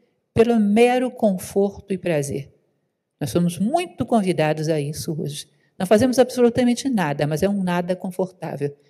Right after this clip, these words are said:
Evidentemente, o nada não vai preencher as mesmas necessidades que o tudo preencheria. Isso vai gerar frustração também.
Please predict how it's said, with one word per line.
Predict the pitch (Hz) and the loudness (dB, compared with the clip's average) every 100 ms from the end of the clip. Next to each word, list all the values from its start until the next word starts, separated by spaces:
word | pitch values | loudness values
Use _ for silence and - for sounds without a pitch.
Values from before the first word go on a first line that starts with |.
| _ _ | _ _
Evidentemente, | - 262 233 185 185 254 214 208 - | 2 4 6 4 4 2 2 2 0
o | 294 | -2
nada | 277 196 185 190 285 - - 226 | 2 2 2 4 4 4 -6 2
não | |
vai | 220 214 | 4 4
preencher | 214 196 214 214 | 4 2 4 4
as | 208 | 4
mesmas | 214 220 226 | 2 2 2
necessidades | 208 202 202 - 180 180 185 - | 2 0 -2 0 0 0 0 -2
que | 277 | -2
o | |
tudo | - - 214 190 240 | -2 0 0 0 2
preencheria. | 233 233 233 240 285 370 330 - - _ _ _ _ _ _ _ _ 127 | 4 4 0 -2 2 4 2 0 -14 _ _ _ _ _ _ _ _ -2
Isso | - 180 | 0 4
vai | 180 | 4
gerar | 165 151 | 4 2
frustração | 151 160 151 147 143 - 147 139 | 0 -2 -2 -4 -4 -4 -4 -4
também. | 147 143 | -6 -6